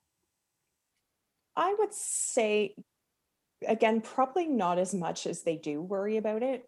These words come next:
Um, in our economy, I, some kind of post-secondary education is going to be necessary.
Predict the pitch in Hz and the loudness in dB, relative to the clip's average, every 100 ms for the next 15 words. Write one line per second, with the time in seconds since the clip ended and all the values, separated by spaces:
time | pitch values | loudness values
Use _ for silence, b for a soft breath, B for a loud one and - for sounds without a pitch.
0 | - 185 180 165 160 175 - _ _ - | -10 -6 -4 -6 -8 -10 -14 _ _ -6
1 | 160 202 190 185 - _ _ - 233 220 | -2 0 0 -4 -8 _ _ -2 0 -2
2 | - 165 170 190 180 185 - - - - | -4 -6 -4 -4 -6 -6 -6 -8 -10 -20
3 | _ _ - - 220 220 226 220 220 - | _ _ -8 0 2 2 0 0 -2 -2
4 | 202 202 185 185 170 165 165 170 156 165 | -2 -2 -4 -4 -4 -6 -6 -8 -8 -6
5 | 202 196 - 175 - 143 160 156 151 151 | -6 -8 -8 -6 -4 -4 -4 -6 -6 -8
6 | - - - - | -10 -10 -10 -10